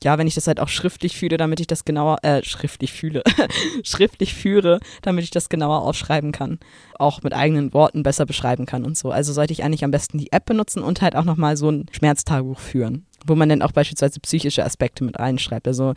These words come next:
weil Fibromyalgie halt auch einen sehr starken psychischen Aspekt hat, weil stressbedingt und so, das halt alles irgendwie da auch drauf Einfluss hat. Keine Ahnung, ist auch nicht so wichtig.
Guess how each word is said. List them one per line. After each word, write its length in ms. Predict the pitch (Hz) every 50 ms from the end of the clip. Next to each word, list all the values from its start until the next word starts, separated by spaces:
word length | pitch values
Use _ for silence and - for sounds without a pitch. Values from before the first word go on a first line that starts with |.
| - - - - _ -
weil 220 | - 143 143 147
Fibromyalgie 720 | - - 160 - - 143 151 151 147 151 147 143 - 147 156
halt 160 | 156 135 -
auch 160 | 107 131 -
einen 100 | 160 147
sehr 140 | 135 143 151
starken 320 | - - 143 139 - - 151
psychischen 400 | - 175 180 175 156 147 147 -
Aspekt 420 | - - - - 127 110 - -
hat, 140 | 123 120 -
weil 100 | 120 120
stressbedingt 640 | - - - - 147 - - - 143 160 156 160 -
und 120 | 139 147
so, 100 | 147 147
das 180 | 139 143 - -
halt 100 | 139 -
alles 220 | - - 143 -
irgendwie 160 | - 135 135 127
da 140 | - - -
auch 160 | - - -
drauf 200 | - - - -
Einfluss 340 | 127 139 151 - 143 135 -
hat. 140 | 120 - -
Keine 200 | - 147 135 123
Ahnung, 180 | 113 120 120 - -
ist 100 | - -
auch 40 | 139
nicht 120 | 135 -
so 100 | - 117
wichtig. 320 | 135 - - - - -